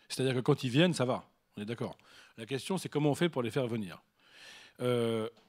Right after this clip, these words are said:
le, le, la question est, est une vraie question dure. Le ressentiment, c'est quand la colère ou le sentiment d'injustice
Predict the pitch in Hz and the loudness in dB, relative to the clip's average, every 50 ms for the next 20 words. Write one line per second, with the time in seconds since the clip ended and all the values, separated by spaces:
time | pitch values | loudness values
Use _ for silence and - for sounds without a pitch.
0 | _ - - 160 156 156 151 147 143 139 127 - _ _ _ _ _ _ - 147 | _ -4 2 6 6 8 8 8 6 4 2 0 _ _ _ _ _ _ 0 4
1 | 143 143 143 131 123 127 127 127 127 127 123 123 117 - 127 - 175 165 139 123 | 4 4 4 2 0 0 0 2 2 2 0 0 -2 -2 -2 0 2 2 2 2
2 | 117 113 107 110 104 107 110 104 - - 120 113 110 135 147 135 - 127 - - | 0 -2 -2 -4 -6 -6 -6 -8 -6 -6 -6 -4 0 0 0 0 0 -6 -6 -6
3 | - 127 123 135 190 202 151 - - - _ _ _ - - _ _ - - - | -6 -6 -4 -2 0 0 0 -2 -4 -12 _ _ _ -20 -20 _ _ -20 -12 -4
4 | 131 135 135 - 170 185 - - 196 190 - - 147 143 156 214 247 _ _ _ | 0 0 4 6 6 4 6 4 0 -2 0 0 -2 -2 -2 -4 -8 _ _ _
5 | _ _ _ _ _ _ _ _ _ _ _ _ - - - _ - - - - | _ _ _ _ _ _ _ _ _ _ _ _ -20 -20 -20 _ -14 -10 -4 -4
6 | 156 131 - 180 185 185 180 175 147 131 131 135 139 - 180 165 160 165 175 185 | -4 -2 2 2 4 4 4 4 2 0 -2 -2 0 2 4 6 6 6 6 4
7 | 190 196 202 170 123 123 120 117 - - - 180 165 - - 175 170 165 156 139 | 2 0 -2 -4 -2 -2 -2 -2 -2 0 0 0 0 2 2 2 4 4 2 2
8 | 139 127 113 123 120 - - - 165 185 - - - | 0 -2 -2 -4 -8 -10 -10 -10 -12 -10 -10 -10 -12